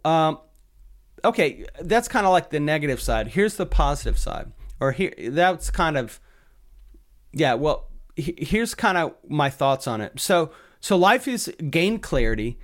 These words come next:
I've gotten a lot of, you know, it's kinda more black and white. But one thing that I'm lacking is inspiration. You know, even though I'm reading scripture and I'm, and I'm using the agency of my will and I'm moving forward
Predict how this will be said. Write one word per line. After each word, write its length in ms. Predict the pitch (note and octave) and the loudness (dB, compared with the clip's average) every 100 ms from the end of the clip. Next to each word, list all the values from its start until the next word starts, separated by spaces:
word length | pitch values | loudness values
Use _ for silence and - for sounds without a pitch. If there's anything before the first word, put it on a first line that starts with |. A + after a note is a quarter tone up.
| - - | -12 -8
I've 140 | B2+ | -2
gotten 200 | D#3 B2+ | -2 -2
a 40 | |
lot 340 | B2+ C3+ D#3 F#3+ | -2 2 4 4
of, 220 | E3+ B2+ _ - | 2 -4 _ -4
you 120 | C#3+ | -2
know, 100 | C3 | 0
it's 120 | A#2+ | -2
kinda 200 | - C#3+ | -2 -2
more 240 | B2+ C3+ D3+ | 0 0 0
black 280 | D3 C#3 - | 0 -2 -2
and 80 | |
white. 240 | A#2+ A2+ G#2+ - - | -4 -4 -6 -16 -2
But 100 | D#3+ | 2
one 240 | D#3+ B3 | 4 2
thing 220 | B3+ A3+ F#3+ | 2 0 2
that 120 | E3 | 2
I'm 160 | D3 | 2
lacking 680 | B2 B2 C3+ G3 G#3+ A3+ B3 - - - - - | 2 2 0 -2 -4 -6 -8 -14 -20 -20 -20 -2
is 200 | E3 E3 | 0 2
inspiration. 680 | G3+ - C3+ C3+ G3+ - - _ _ - - - - - - - - - | 2 2 0 0 0 -8 -14 _ _ -20 -20 -18 -16 -18 -20 -20 -20 -4
You 100 | F3+ | 4
know, 100 | F#3 G3+ | 4 6
even 340 | A#3+ C#4 A#3+ | 6 6 6
though 160 | G#3+ G3 | 6 6
I'm 180 | F3+ | 4
reading 260 | F3+ G#3+ A3+ | 4 4 0
scripture 760 | - - G3 G3+ - G#2+ - - - - | -2 -2 -2 -2 -2 -6 -8 -14 -12 -2
and 160 | E3+ | 2
I'm, 360 | F#3 F#3+ E3+ C#3 - | 4 2 0 -4 -2
and 180 | E3 E3 | 2 2
I'm 440 | E3 D3+ D3+ D3+ - | 2 0 -4 -8 -4
using 580 | D3+ F#3+ A#3 A#3 A3 F3+ | 2 4 4 2 2 2
the 120 | C#3 | 2
agency 540 | F#3+ F3+ - - E3+ | 0 0 -4 0 2
of 120 | D#3 | 2
my 200 | D3+ C#3+ | 0 0
will 400 | C3+ C#3+ C3+ A2+ | 0 0 0 0
and 100 | A#2 | -2
I'm 220 | C3 C3 B2+ | 0 0 0
moving 480 | D3 G3 G3+ G#3+ | 2 2 2 -2
forward 720 | - - D#3+ D#3+ C#3+ B2 A#2 | -4 -2 0 2 2 0 -2